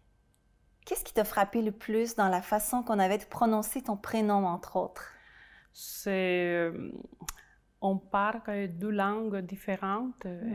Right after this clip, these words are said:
Speaker 1: Oui.
Speaker 2: l'espagnol, on, on, on, on parle l'espagnol avec la langue. Donc, on essaye d'ouvrir la bouche. Puis les Français, on lui parle avec la bouche vraiment fermée parce que ça vient de la gorge.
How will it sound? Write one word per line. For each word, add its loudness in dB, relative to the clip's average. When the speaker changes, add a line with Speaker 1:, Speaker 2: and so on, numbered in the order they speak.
Speaker 1:
Oui. -10
Speaker 2:
l'espagnol, -4
on, -6
on, -4
on, -12
on 2
parle 0
l'espagnol 0
avec 0
la 2
langue. 0
Donc, 2
on 2
essaye -2
d'ouvrir 0
la 4
bouche. -2
Puis -2
les 0
Français, 2
on 2
lui 0
parle 0
avec 2
la 6
bouche -4
vraiment 2
fermée -2
parce -2
que -4
ça -2
vient -2
de -4
la -2
gorge. -4